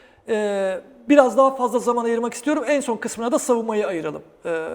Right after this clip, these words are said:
programın en son kısmına. Şimdi Nigel ilk Fenerbahçe'ye geldiğinde, öncesinde de böyleydi. Üç sayılık atışlarda yüksek yüzde yakalamış bir oyuncuydu. Genelde otuz beşte kırk,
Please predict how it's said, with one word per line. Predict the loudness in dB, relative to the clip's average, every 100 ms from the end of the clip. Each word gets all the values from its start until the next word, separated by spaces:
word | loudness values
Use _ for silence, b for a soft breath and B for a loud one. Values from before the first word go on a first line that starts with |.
| -10
programın | -4 -2 -2 -4
en | -6
son | -6 -8
kısmına. | -10 -14 -8 -8 -8 B B B B
Şimdi | -2 2
Nigel | 4 4 2 0
ilk | -2 -2 -18 -20 _ _ _ _ _
Fenerbahçe'ye | 4 4 4 0 -2
geldiğinde, | 0 -2 -2 -2
öncesinde | 0 2 0 2 2
de | 2 0
böyleydi. | -6 -6 -4 -2 -2 -8 B B
Üç | 0 2
sayılık | 0 0 -4
atışlarda | -6 -4 -2 0 0
yüksek | 2 0 0 -2 0
yüzde | -2 2
yakalamış | 2 0 -4 -6 -4
bir |
oyuncuydu. | -4 -4 -10 -12 0
Genelde | 0 2 0 0
otuz | -2 -4 -4 -2
beşte | -2 -4
kırk, | -4 -6 -6 -18